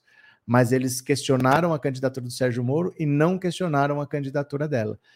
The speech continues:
Era pra ter ido os dois pro Paraná. Não sei por que fizeram isso, mas fizeram. Só questionaram a candidatura do Sérgio Moro, não candi-, não questionaram a candidatura dela. Foi estranho na época, sim.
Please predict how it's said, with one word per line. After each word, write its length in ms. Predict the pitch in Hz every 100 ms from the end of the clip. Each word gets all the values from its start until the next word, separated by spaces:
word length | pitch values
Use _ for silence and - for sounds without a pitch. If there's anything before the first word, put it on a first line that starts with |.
| _
Era 200 | 123 123
pra 100 | 135
ter 160 | 131 139
ido 160 | 147
os 60 | 165
dois 240 | 156 147
pro 100 | -
Paraná. 480 | 139 156 165 139 113
Não 160 | 120 127
sei 160 | 139
por 140 | 139 143
que 100 | 143
fizeram 420 | 147 143 143 143
isso, 320 | 113 - -
mas 200 | 117 117
fizeram. 360 | 135 117 101 107 _ _
Só 280 | - - 139
questionaram 640 | 135 123 143 131 131 143
a 80 | 143
candidatura 560 | 147 139 139 143 139 131
do 100 | 135
Sérgio 320 | 131 131 135
Moro, 320 | 131 135 147 _ _ _ -
não 220 | 131 143
candi-, 280 | 143 143 135 135
não 320 | 135 143 - _ _
questionaram 600 | - 143 - 139 131 131 131
a 60 |
candidatura 520 | 131 135 135 131 143
dela. 380 | 156 127 101 104 _ -
Foi 180 | 131
estranho 400 | 156 - 151 147
na 180 | 147 151
época, 320 | 117 107 -
sim. 300 | 107 - 110